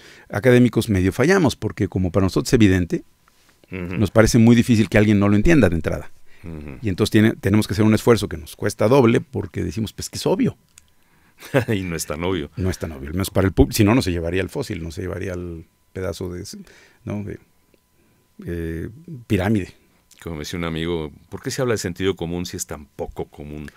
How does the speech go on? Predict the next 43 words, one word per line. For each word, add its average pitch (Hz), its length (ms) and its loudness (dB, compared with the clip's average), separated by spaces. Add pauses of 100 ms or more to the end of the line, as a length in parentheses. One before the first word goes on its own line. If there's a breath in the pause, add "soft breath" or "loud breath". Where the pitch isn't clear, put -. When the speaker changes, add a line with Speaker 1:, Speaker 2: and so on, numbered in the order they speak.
(460 loud breath)
Speaker 2:
<laughs> - 280 -2
Speaker 1:
Y 101 80 8
en 101 80 8
particular 117 540 6
en 131 100 8
este - 240 2
caso, 131 280 4
pues 104 140 2
decimos, 123 200 4
hay 123 100 6
tantas 123 340 0
pirámides 123 500 2
que - 60 -16
pues 101 140 -6
no 107 100 2
se - 80 0
nos 95 100 2
van 104 140 2
a 104 40 2
acabar 107 240 4
mañana, 117 360 2
me 98 140 2
llevo 92 160 2
un 98 100 0
pedazo 98 260 0
de 95 40 2
celosía 92 500 0
de 90 140 -2
Uxmal, 120 400 -2
¿no? 113 80 -6
Y 82 260 -10 (180)
Speaker 2:
Ujú. 82 220 -8
Speaker 1:
la 87 80 -4
pongo 101 260 0
ahí 92 80 0
junto 104 220 0
a 98 60 2
mi 95 100 2
maceta. 104 420 -2 (160)
Speaker 2:
Se - 180 -10
ve 95 120 -2
bonita. 87 500 -6 (800 soft breath)
Eh, 120 600 -4